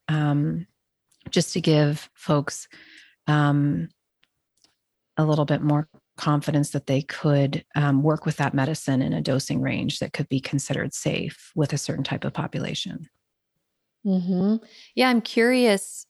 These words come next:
Speaker 2: with, in the, in the conversation of, like, normals using psychedelics or psychedelic therapy, it's interesting because it feels like now you need to be diagnosed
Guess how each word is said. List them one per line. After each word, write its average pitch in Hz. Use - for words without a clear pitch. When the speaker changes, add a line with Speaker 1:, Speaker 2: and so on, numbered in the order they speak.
Speaker 2:
with, 196
in 202
the, 190
in 190
the 185
conversation 190
of, 175
like, 165
normals 175
using 170
psychedelics 160
or 165
psychedelic 156
therapy, 180
it's 160
interesting 180
because 160
it 160
feels 180
like 165
now 180
you 175
need 160
to -
be 160
diagnosed 160